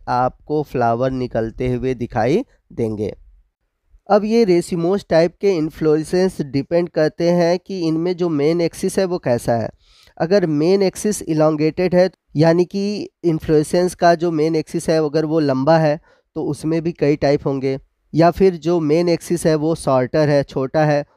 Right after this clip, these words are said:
उसमें भी अलग-अलग टाइप होंगे। तो सबसे पहले हम बात करते हैं कि मेन एक्सिस अगर इलॉन्गेटेड है तो उसमें कितने टाइप होंगे। तो सबसे पहले है रेसिम। तो इस प्रकार के इन्फ्लोरेसेंस में जो मेन एक्सिस होता है वो बहुत लंबा होता है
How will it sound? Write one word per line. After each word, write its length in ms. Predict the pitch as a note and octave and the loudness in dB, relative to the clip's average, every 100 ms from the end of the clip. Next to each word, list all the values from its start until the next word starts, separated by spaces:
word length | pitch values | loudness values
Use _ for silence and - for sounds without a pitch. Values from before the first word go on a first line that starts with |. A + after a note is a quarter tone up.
| - | -12
उसमें 340 | B2+ C#3+ D3+ D3 | -8 -2 -2 0
भी 280 | E3 D#3 - _ _ | 0 -2 -6 _ _
अलग-अलग 380 | D3 D3+ D3+ D3+ C#3 | -2 0 0 0 0
टाइप 220 | C#3 C#3+ | -2 -2
होंगे। 300 | C3 B2+ C3+ _ _ - | -4 -4 -6 _ _ -8
तो 80 | |
सबसे 280 | D3 D#3 G3 | -4 -2 -2
पहले 240 | F#3 F3+ G3 | 0 2 2
हम 120 | F#3 | 4
बात 200 | E3+ - | 2 2
करते 260 | F3 F3 | -2 -2
हैं 60 | G3 | -2
कि 120 | G3 | -2
मेन 340 | E3+ D#3+ F3+ F3+ | 0 0 0 -2
एक्सिस 380 | D3+ - F3 | -4 -4 -2
अगर 180 | D#3 D#3+ | 0 0
इलॉन्गेटेड 680 | D#3 D3 C#3 C3+ C3+ E3 E3 | 2 2 0 0 -2 -2 0
है 100 | E3+ | 0
तो 100 | D#3+ | -2
उसमें 240 | D3+ D#3 | -4 -6
कितने 280 | C#3+ C#3 C3+ | -6 -6 -4
टाइप 280 | A2+ A2+ - | -2 -4 -4
होंगे। 240 | G2+ F2 - - - | -8 -8 -12 -20 -6
तो 80 | D3 | -6
सबसे 340 | - D3 - F3 | -2 -2 0 0
पहले 300 | D#3 D#3+ E3 | 2 2 2
है 300 | E3 E3 F3+ _ - | 2 2 -2 _ -6
रेसिम। 500 | B2+ C3 - A#2+ G2 - _ _ G3 | -2 0 0 -4 -4 -12 _ _ 4
तो 160 | G3 | 4
इस 180 | G3+ G3 | 4 -4
प्रकार 400 | G3 G3+ F#3+ G3 | -4 0 4 2
के 180 | - A3 | 2 0
इन्फ्लोरेसेंस 800 | G3 E3+ D#3 D3+ D#3 - F3+ F#3 | 0 -2 -2 -2 -2 -2 -4 -4
में 180 | F#3 F#3 | -4 -4
जो 140 | D#3+ | -2
मेन 300 | D#3 C#3+ E3+ | 0 0 0
एक्सिस 340 | E3+ - F3+ E3+ | -2 -2 -4 -2
होता 220 | D#3+ E3 | -2 0
है 60 | D#3+ | 0
वो 140 | D3 | 0
बहुत 320 | A#2 A#2 - | -4 -4 -4
लंबा 280 | D3+ D3 D3+ | -2 -2 0
होता 320 | D#3 C#3+ D3 | 0 0 0
है 180 | C#3+ D#3 | 0 -2